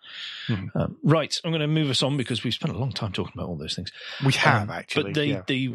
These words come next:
Speaker 2: were quite meaty and did need discussing, and we did need reminding of what's actually going on.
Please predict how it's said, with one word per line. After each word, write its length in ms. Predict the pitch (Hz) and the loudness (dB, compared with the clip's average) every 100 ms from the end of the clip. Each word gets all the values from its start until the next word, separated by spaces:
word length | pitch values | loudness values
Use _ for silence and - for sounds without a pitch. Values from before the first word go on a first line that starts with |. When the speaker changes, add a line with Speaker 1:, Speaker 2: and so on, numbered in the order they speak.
| 117 | -6
Speaker 2:
were 300 | - 143 151 | -6 0 0
quite 280 | 120 156 123 | 0 -2 -2
meaty 320 | 127 98 - | -2 -2 -2
and 100 | 95 | -2
did 180 | 92 101 | -2 -2
need 260 | 107 98 90 - | 0 0 0 0
discussing, 520 | 113 107 90 92 95 | 0 2 0 0 0
and 120 | 95 | 0
we 60 | 104 | 0
did 180 | 110 | 0
need 200 | 101 95 | 0 0
reminding 460 | 92 95 95 87 90 | 2 2 2 2 0
of 140 | 85 | -2
what's 200 | 92 - | -2 0
actually 260 | 87 - 87 | 0 0 -2
going 280 | 87 90 87 | -2 -2 -2
on. 160 | 85 | -4